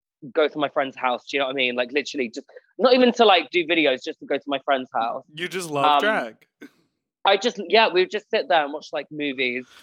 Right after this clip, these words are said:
Speaker 1: like,
Speaker 2: <laughs>
Speaker 1: horror movies. And we would ju-, I would just get in drag and watch horror movies. And it's even worse because she literally lives a five-minute walk away from mine, but I'd get a taxi. It's so bad. Like, she actually
Speaker 2: Feel the fantasy. You're like, "I'm
Speaker 1: Yeah.
Speaker 2: up in it. I get it, need a ride."
Speaker 1: Ab-, ab-,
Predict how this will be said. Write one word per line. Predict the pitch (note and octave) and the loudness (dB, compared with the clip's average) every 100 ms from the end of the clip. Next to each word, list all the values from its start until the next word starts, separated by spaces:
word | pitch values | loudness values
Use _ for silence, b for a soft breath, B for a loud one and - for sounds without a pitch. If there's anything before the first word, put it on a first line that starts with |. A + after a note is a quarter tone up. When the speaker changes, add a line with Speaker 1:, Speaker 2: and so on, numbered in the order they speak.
| b - - | b -20 -4
Speaker 1:
like, | - C#3+ - | 0 0 -2
Speaker 2:
<laughs> | |
Speaker 1:
horror | - E3 D3+ | -2 2 2
movies. | C#3 C3+ B2 B2+ B2 | 0 -4 -6 -10 -8
And | C#3 B2 | -8 -4
we | D3 | -2
would | D3+ | -2
ju-, | - | -2
I | C#3+ | 0
would | D3 | 0
just | D#3 - | -2 -4
get | D#3+ | -4
in | C#3+ | -2
drag | D3 C3+ B2+ | 2 2 0
and | C3 | -4
watch | - | -6
horror | C3+ | -6
movies. | B2+ B2 B2 | -4 -4 -4
And | C#3 C3+ _ _ _ | -4 -4 _ _ _
it's | D3+ F#3 | -6 -2
even | G#3+ G3+ | 0 2
worse | D#3 D#3+ F#3+ | 4 4 2
because | F3 D#3+ | -8 -14
she | E3+ | -10
literally | D#3+ - E3+ D3+ | -8 -8 -4 0
lives | C#3 B2+ - | 0 -2 -10
a | |
five-minute | - C#3+ C3 C3+ | 0 0 0 -4
walk | C3 B2+ | -4 -2
away | C#3 | -2
from | C3 C3+ | -2 -2
mine, | B2+ C#3+ | -2 0
but | - | -2
I'd | C#3 - | -2 -2
get | A#3+ G#3 | -2 -2
a | - F#3 | -2 -4
taxi. | - _ - D#3 D#3 E3 F3+ b b _ | -4 _ -6 -2 -2 -4 -8 b b _
It's | F3+ _ - | -20 _ 0
so | G#3+ F#3 - | 4 4 4
bad. | F3+ C#3 | 2 4
Like, | D3 - | 0 -2
she | - | -8
actually | E3 - - G#3 | -8 -8 -2 2
Speaker 2:
Feel | G#3 | 2
the | G#3 | 0
fantasy. | - A3 C4+ E4+ - E3+ C#3 C3 | 0 0 0 -2 -4 -4 -6 -8
You're | F3 | -6
like, | G3 G3 | -4 -2
"I'm | G3 | 2
Speaker 1:
Yeah. | F#3 C4+ | 4 6
Speaker 2:
up | |
in | G#3+ E3+ D3+ C3+ C3 F#3+ | 6 6 6 6 4 2
it. | |
I | |
get | F3 G3+ | -6 -6
it, | G3+ | -6
need | F#3+ G#3 | -8 -10
a | F#3+ | -8
ride." | G#3 A#3 | -6 0
Speaker 1:
Ab-, | G3+ A3+ - - - | 0 0 -6 -6 -2
ab-, | G3+ | -2